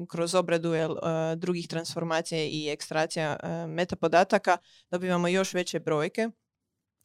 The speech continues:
Tako da zapravo nije jednostavno uopće, e, ni podržavati cijeli taj sustav tehnološki. Sa strane toga, e, cloud je tu dosta bitan, naravno, e,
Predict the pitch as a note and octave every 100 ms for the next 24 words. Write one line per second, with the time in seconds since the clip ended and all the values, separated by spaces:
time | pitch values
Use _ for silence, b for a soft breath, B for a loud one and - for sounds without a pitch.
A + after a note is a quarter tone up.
0 | G3 G3+ F#3+ F#3+ F#3 F3 b b b b
1 | b _ G3+ G3+ G#3+ G#3 A3+ A#3 A#3+ A3+
2 | G#3+ A#3 A3+ G#3+ G#3+ G3+ G3 G3 G3 F#3+
3 | G#3 F#3+ F#3 F3+ E3+ F#3 F3+ F3 F3 E3+
4 | - F#3 F#3 F3 F#3+ F3+ F#3+ G3+ G3+ F#3+
5 | F#3+ - F#3+ F3+ F3+ F3 F#3+ - F3 G3
6 | F#3 E3+ D#3+ E3 - G#3+ A3+ _ _ _
7 | _ _ _ _ _ - - F3 - F3+
8 | F3 E3 E3+ F#3 G3+ F#3+ F3 F3+ F3 E3
9 | E3 - F#3+ F#3 F3 E3+ E3+ - F3+ E3+
10 | E3+ E3+ F3 - E3 F3 G3+ G#3 G3 F3+
11 | F#3 F#3 F#3 F3+ F3 E3+ -